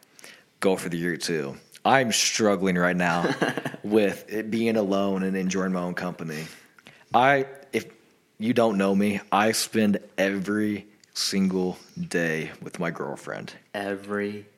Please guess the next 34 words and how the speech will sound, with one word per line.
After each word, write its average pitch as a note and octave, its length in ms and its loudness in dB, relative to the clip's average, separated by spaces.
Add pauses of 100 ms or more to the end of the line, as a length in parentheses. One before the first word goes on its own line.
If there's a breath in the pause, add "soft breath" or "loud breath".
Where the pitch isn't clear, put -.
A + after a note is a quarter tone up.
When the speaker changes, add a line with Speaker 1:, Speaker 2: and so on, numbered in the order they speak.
Speaker 2:
day. - 240 -12
Speaker 1:
Every A#2+ 420 4
day. G2 400 2
Any C3+ 280 4
situation A2+ 880 0 (680 soft breath)
that G#2 260 0
I A2 160 4
can G#2+ 240 2
get F#2+ 300 0 (180)
to G#2 120 -2
spend G2 260 0
time F#2+ 220 0
with F#2+ 140 -2
her, F#2+ 200 0 (300 loud breath)
I'm F#2+ 140 0
gonna E2+ 200 -2
do D2 260 -6
it. C2+ 140 -10
Any A#2 220 0
free A2 240 -2
time, G#2+ 380 0 (120)
I'm E2 300 -4
just, - 400 -8 (680)
"Haley, G2 180 2
you E2 60 -2
wanna F2 100 -2
hang G2 120 0
out?" A2 200 -2
"Yep." - 240 -6 (160)
Speaker 2:
Right. F#2 400 -8 (420 loud breath)
Speaker 1:
I A2 120 4
mean, F#2+ 320 2 (520 loud breath)
it, A#2+ 260 2
it, B2+ 200 2